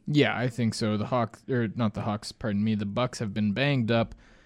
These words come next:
left, right, and center, but Giannis is back. He just dropped forty-five on the Lakers last night.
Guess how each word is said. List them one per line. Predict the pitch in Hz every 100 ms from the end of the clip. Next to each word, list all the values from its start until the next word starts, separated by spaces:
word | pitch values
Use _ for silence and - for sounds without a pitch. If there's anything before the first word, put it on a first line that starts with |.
| _ -
left, | 127 117
right, | 120 107
and | 113
center, | 107 113
but | 101 -
Giannis | 117 127 113
is | 104
back. | 104 107 110 -
He |
just | 104 113 -
dropped | 117 98
forty-five | - - 113 113 104 98 98 110 107
on | 101
the | 101
Lakers | 101 107 110 104 101
last | 104 101 -
night. | 104 107